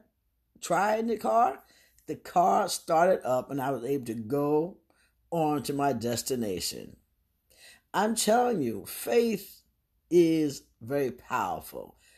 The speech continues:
Faith works. We can decree a thing and it shall come to pass.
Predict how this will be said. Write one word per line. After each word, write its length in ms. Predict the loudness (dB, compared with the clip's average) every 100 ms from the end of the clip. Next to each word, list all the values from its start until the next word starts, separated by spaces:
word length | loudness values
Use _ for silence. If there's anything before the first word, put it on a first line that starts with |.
| _
Faith 680 | -14 -4 4 4 4 0 -6 _ _
works. 680 | -8 0 0 0 -8 -12 -12 _ _ -6
We 240 | -2 -2
can 360 | 0 2 2 -2
decree 520 | -6 -6 -6 2 2
a 100 | 2
thing 400 | -2 -4 -4 -4
and 180 | -6 -2
it 300 | 0 0 -2
shall 400 | -4 -2 -2 -4
come 360 | -8 -6 -6
to 260 | -8 -12 -12 _ 0
pass. 480 | 2 2 -4 -12